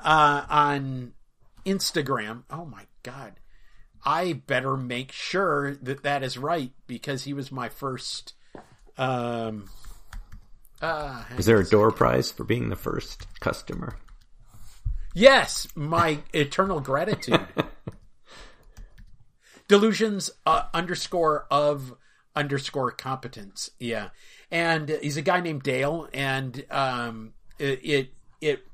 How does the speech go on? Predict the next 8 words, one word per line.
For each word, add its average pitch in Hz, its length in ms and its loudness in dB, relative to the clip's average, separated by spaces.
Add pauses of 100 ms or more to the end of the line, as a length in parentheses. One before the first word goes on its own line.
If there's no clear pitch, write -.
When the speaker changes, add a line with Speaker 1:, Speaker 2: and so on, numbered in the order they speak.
(500)
Speaker 1:
you 156 100 -4
know, 139 100 2
I 123 80 0
shipped - 360 0
to 165 100 -6
England, 151 480 -4 (540)
and 160 280 2
the 143 360 4